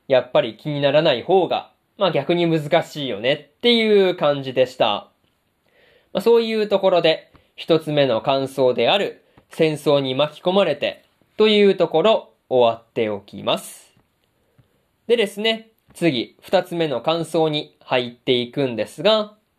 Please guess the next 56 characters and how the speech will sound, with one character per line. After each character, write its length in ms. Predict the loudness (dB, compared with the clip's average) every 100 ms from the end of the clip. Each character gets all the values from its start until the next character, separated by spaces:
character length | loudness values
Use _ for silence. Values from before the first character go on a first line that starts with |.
| _ _ _ _ _ _ _ _ _ -20 -20 -20 _ -4
戦 300 | 0 2 0
い 100 | 2
が 140 | 2
終 80 | 2
わ 180 | 0 -4
っ 60 |
て 240 | -14 -14 _ _ _
と 100 | 0
い 200 | 2 2
う 80 | 0
と 100 | -2
こ 140 | 0
ろ 140 | 0 0
で、 360 | 0 0 -6 _ _ _ _ -6
誠 360 | -2 0 2
が 120 | 2 0
で 100 | -2
す 120 | -2
ね、 280 | -2 -2 _
無 140 | -8 -2
事 140 | 0
に 260 | 0 -4 -6
戦 360 | -2 0 2 0
い 100 | 0
が 160 | 0
終 240 | 2 0 0
わ 40 |
っ 60 | -4
て 400 | 0 2 0 _ _
悪 200 | -6 -4
空 160 | 0 -2
に 100 | 0
戻 240 | 0 2
っ 120 | 0 0
た 160 | -2
後、 420 | 0 0 -2 -6 _ _ _ _
い 80 | 2
ろ 120 | 4
い 40 |
ろ 80 | 4
な 140 | 2 0
こ 100 | 0
と 140 | 0
が 220 | 0 -4 _
進 420 | -14 -10 -6 -4
ん 20 |
で 160 | 0 0
い 60 | 0
た 140 | 0
わ 160 | 0 0
け 120 | -2
な 140 | -2
ん 100 | -6
で 80 | -10
す 200 | -12 -2
が、 320 | 2 0 -2